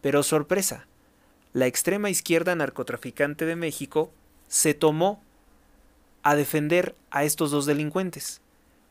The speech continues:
considerando que era una forma de perjudicar a Loret de Mola, a Televisa y a Felipe Calderón en aquel entonces. Más que a Televisa, a Loret de Mola, ¿sí? Porque López Obrador, si algo tiene, es que odia profundamente el periodismo de Carlos Loret de Mola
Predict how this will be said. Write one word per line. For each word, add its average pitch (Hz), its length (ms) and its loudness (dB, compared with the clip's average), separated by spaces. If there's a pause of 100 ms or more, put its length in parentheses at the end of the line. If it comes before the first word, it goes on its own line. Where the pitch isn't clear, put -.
considerando 170 840 4
que 139 160 0
era 139 140 2
una 147 180 0
forma 147 540 2 (360)
de 156 120 0
perjudicar 143 840 2
a 117 260 -2
Loret 123 220 -2
de 147 60 -2
Mola, 151 680 2
a 123 80 -6
Televisa 156 760 -2
y 139 100 -6
a 120 80 -4
Felipe 120 360 -6
Calderón 131 420 0
en 131 100 -2
aquel 120 220 -4
entonces. 147 420 -2 (280)
Más 214 280 -2
que - 80 2
a - 60 0
Televisa, 151 500 2
a 127 200 0
Loret 131 220 2
de 135 100 0
Mola, 117 440 -6
¿sí? - 180 -10
Porque 135 460 -4
López 156 340 -4
Obrador, 147 320 0
si 156 120 -4
algo 147 180 -4
tiene, 147 220 -6
es 143 120 -4
que 139 140 -4
odia 175 260 0
profundamente 127 800 -4 (300)
el 127 180 -4
periodismo 131 720 0
de 127 160 -8
Carlos 131 460 -2
Loret 117 180 -6
de 127 80 -8
Mola 123 360 -2